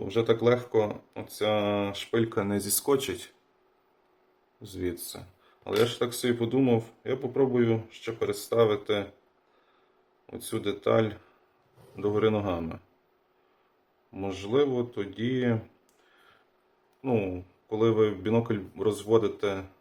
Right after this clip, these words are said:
на, там, скільки, на сімдесят міліметрів,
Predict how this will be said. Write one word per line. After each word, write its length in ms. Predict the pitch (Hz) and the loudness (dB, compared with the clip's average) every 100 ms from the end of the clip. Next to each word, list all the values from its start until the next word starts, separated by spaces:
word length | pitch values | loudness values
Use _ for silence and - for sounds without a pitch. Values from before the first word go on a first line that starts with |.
| _ _ _ _ - | _ _ _ _ -8
на, 480 | 101 98 95 95 | -2 0 0 0
там, 160 | 95 95 | -2 -6
скільки, 240 | - - | -10 -10
на 60 | 95 | -8
сімдесят 520 | - 101 95 139 143 | -6 -6 -4 -2 0
міліметрів, 640 | 113 101 92 87 - - | 0 -2 -4 -6 -10 -14